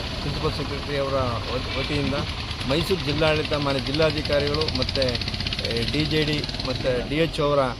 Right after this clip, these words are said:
ಆದೇಶದ ಮೇರೆಗೆ ಇವತ್ತು ಒಂದು ನುರಿತ, ಆ, ವೈದ್ಯರ ತಂಡವನ್ನು ಮತ್ತು ಅಗತ್ಯ ಔಷಧಿಗಳೊಂದಿಗೆ ನಾವು ಇವತ್ತು, ಆ, ಕೇರಳಗೆ ಕಳಿಸ್ಕೊಡ್ತಾ ಇದ್ದೀವಿ. So, ಈ ಒಂದು ಕಳ್-, ಈ,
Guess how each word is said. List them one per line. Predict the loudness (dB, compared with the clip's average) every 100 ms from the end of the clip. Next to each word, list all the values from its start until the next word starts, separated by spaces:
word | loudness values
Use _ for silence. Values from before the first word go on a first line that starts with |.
| -8 -12 -10 -6
ಆದೇಶದ | -2 -2 -2 -2
ಮೇರೆಗೆ | -2 -2 -2 -6 -6
ಇವತ್ತು | -6 -6 -4 -4 -4 -6 -10 -12 -8
ಒಂದು | -4 -2
ನುರಿತ, | 0 0 0
ಆ, | -2 -4 -10 -6 -4 -4 -4 -6 -2
ವೈದ್ಯರ | -2 0 -2
ತಂಡವನ್ನು | -2 -2 0 0 -2 -4 -6
ಮತ್ತು | -4 -2
ಅಗತ್ಯ | 0 -2 2 2
ಔಷಧಿಗಳೊಂದಿಗೆ | 2 -2 -2 0 0 0 0 -2 -4 -14 -16 -10
ನಾವು | -4
ಇವತ್ತು, | -2 -4 -6 -6 -6 -8
ಆ, | -10 -12 -8 -6 -6 -8 -8 -2
ಕೇರಳಗೆ | 2 2 2 2 -2 -4 -6 0 0 -2 -10 -6
ಕಳಿಸ್ಕೊಡ್ತಾ | -6 -4 -2 -2
ಇದ್ದೀವಿ. | -2 -2 -6 -10 -20 -18 -14 -4
So, | -2
ಈ | -2
ಒಂದು | -2 -2 0 0 -2 -4
ಕಳ್-, | -6 -8 -6 -4
ಈ, | -2